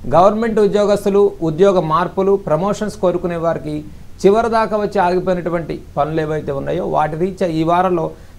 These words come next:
చక్కగా సానుకూలంగా ముందుకెళ్ళేటువంటి అవకాశం గోచరిస్తుంది. అంటే ఈ రాశి వారికి భాగ్యస్థితిలో బుధ గురు శనుల యొక్క సంచారం ఉండటం, మరి భాగ్యాధిపతి శనితో మరి గురువు నీచభంగం అవటం వల్ల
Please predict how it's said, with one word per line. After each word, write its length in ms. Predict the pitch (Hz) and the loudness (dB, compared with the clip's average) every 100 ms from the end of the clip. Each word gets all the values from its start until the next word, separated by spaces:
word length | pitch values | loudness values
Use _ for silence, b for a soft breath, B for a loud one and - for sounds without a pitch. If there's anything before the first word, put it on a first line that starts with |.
| - | -2
చక్కగా 360 | - 226 220 | 0 0 0
సానుకూలంగా 640 | 214 175 190 202 214 202 196 | 2 4 4 4 2 2 0
ముందుకెళ్ళేటువంటి 640 | 170 160 160 147 139 123 | -2 -2 -2 -4 -6 -4
అవకాశం 420 | 120 120 117 120 | -6 -6 -10 -8
గోచరిస్తుంది. 520 | 113 - - - - - - - - - - - - - | -8 -8 -12 -12 -14 -14 -16 -16 -14 -14 -16 -16 -16 -12
అంటే 180 | 147 196 | 0 4
ఈ 80 | 175 | 4
రాశి 300 | 165 175 196 | 2 2 4
వారికి 380 | 190 180 214 214 - - - - - | 4 4 -2 -8 -10 -16 -18 -18 -14
భాగ్యస్థితిలో 920 | 113 117 180 214 247 254 214 240 233 - - - - - - - | -4 4 4 4 -2 -2 -2 0 0 -2 -10 -18 -18 -18 -16 -6
బుధ 200 | 131 180 | 0 2
గురు 320 | 220 220 214 - - | 4 2 0 -6 -4
శనుల 180 | 180 185 | 0 2
యొక్క 200 | 175 175 | 0 0
సంచారం 440 | 143 135 151 147 | -2 -2 -2 -2
ఉండటం, 280 | 139 135 165 214 - B B B - | -6 -6 -6 -8 -16 B B B 0
మరి 140 | 202 | 2
భాగ్యాధిపతి 880 | 180 131 165 190 190 226 220 208 214 | 2 4 4 4 4 4 4 0 0
శనితో 480 | 196 196 196 196 185 - - 160 | 0 0 2 0 0 -10 -10 -2
మరి 320 | 170 165 131 139 | 0 0 0 4
గురువు 340 | 190 196 160 | 6 6 2
నీచభంగం 540 | 143 165 185 180 170 160 | -2 0 2 2 2 2
అవటం 320 | 135 147 147 | 2 -2 -2
వల్ల 260 | 135 131 | 0 -2